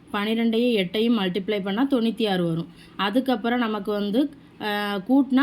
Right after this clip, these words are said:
பிளஸ் நாலு வரணும். அப்ப என்ன பண்ணணும்? மைனஸ் சைனை சின்ன நம்பர் கிட்ட போட்டுறணும். அப்பன்னா பன்னெண்டுலேருந்து எட்டை கழிச்சா பிளஸ் நாலு கிடைச்சிருமா? So அப்ப நமக்கு என்ன கிடைச்சிருக்கு? H plus twelve into H minus eight is equal to ஜீரோன்னு கிடைச்சிருக்கு.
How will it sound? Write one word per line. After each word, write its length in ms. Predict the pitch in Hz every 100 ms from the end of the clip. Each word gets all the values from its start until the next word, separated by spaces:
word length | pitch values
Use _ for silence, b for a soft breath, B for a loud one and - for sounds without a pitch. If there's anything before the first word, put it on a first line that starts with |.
| 302
பிளஸ் 260 | 247 226 233
நாலு 440 | 254 220 202 240
வரணும். 300 | 190 170 170 170
அப்ப 260 | 202 196
என்ன 220 | 233 220 240
பண்ணணும்? 420 | 233 214 202 214 202
மைனஸ் 520 | 185 226 277 294 247
சைனை 360 | 202 180 196 247
சின்ன 260 | 277 277
நம்பர் 260 | 285 247 202
கிட்ட 220 | 180 170
போட்டுறணும். 500 | 208 196 175 175 175
அப்பன்னா 380 | 226 196 233 262
பன்னெண்டுலேருந்து 480 | 262 214 226 226 226
எட்டை 240 | 240 190
கழிச்சா 400 | 208 214 202 269 339
பிளஸ் 240 | 220 208 226
நாலு 220 | 202 202
கிடைச்சிருமா? 600 | 196 185 196 196 240 202 B B B -
So 160 | 262
அப்ப 160 | 240 254
நமக்கு 320 | 233 226 214
என்ன 160 | 202 220
கிடைச்சிருக்கு? 720 | 220 190 202 185 196 202 180 -
H 160 | 262 269
plus 180 | 247 214 208 -
twelve 500 | 190 170 180 254 370 B B B B -
into 440 | 220 240 233 240 226 190
H 440 | 190 170 - 294 320
minus 500 | 220 190 214 233 240 220
eight 280 | 202 185 180
is 220 | 208 208
equal 380 | 214 233 233 208
to 100 | 190
ஜீரோன்னு 640 | 285 208 190 214 190 190
கிடைச்சிருக்கு. 560 | 240 185 165 175 165 175